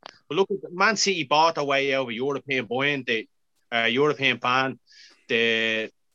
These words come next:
the fines they got were fucking pittance considering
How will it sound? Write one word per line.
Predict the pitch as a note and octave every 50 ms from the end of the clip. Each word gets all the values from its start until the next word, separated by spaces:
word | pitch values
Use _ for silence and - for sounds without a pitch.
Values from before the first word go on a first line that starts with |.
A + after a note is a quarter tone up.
| _ -
the | C#3+
fines | B2+ - - D#3 D#3+ F3 F3 F3 D3+ -
they | - C#3+ C3
got | C3 D3+ D3+ D3 C3 D#3
were | D3+ C3
fucking | - - D#3+ D3 - C3+ B2 A#2+ _ -
pittance | E3 E3+ - E3 D3+ C#3 - - - - - - - _ -
considering | - C3+ B2+ - D#3 D3+ C#3+